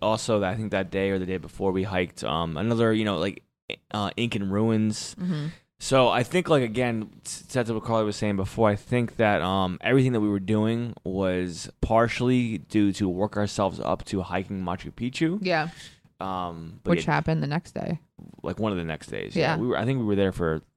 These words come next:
Speaker 1: three or four days before we did it. But yeah,
Speaker 2: Yeah.
Speaker 1: we did it. Um, so then we
Speaker 2: So we went higher up in altitude. Um, Machu Picchu is at about seventy-eight hundred feet altitude
Speaker 1: Is it? I can't
Speaker 2: above
Speaker 1: remember.
Speaker 2: sea
Speaker 1: I thought
Speaker 2: level.
Speaker 1: it was, like,
Speaker 2: above,
Speaker 1: thirteen thousand feet.
Speaker 2: above sea level.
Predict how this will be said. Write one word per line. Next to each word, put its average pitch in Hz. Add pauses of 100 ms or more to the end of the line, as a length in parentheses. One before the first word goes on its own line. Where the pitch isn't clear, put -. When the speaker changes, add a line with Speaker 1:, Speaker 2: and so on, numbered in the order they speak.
Speaker 1:
three 120
or 104
four 82
days 76
before -
we 69
did 69
it. 62
But -
yeah, 170
Speaker 2:
Yeah. 131
Speaker 1:
we -
did 92
it. 90
Um, 85
so 98
then 104
we 95 (120)
Speaker 2:
So -
we 190
went 190
higher 180
up 165 (200)
in 165
altitude. 160
Um, 139 (300)
Machu 170
Picchu 156
is 156
at 139
about 139
seventy-eight 143
hundred 143
feet 147 (440)
altitude 147
Speaker 1:
Is 160
it? 127
I -
can't -
Speaker 2:
above 151
Speaker 1:
remember. 143
Speaker 2:
sea 147
Speaker 1:
I 143
thought 147
Speaker 2:
level. 147
Speaker 1:
it 104
was, -
like, 147
Speaker 2:
above, 143
Speaker 1:
thirteen 98
thousand 82
feet. 71 (120)
Speaker 2:
above 160
sea 147
level. 156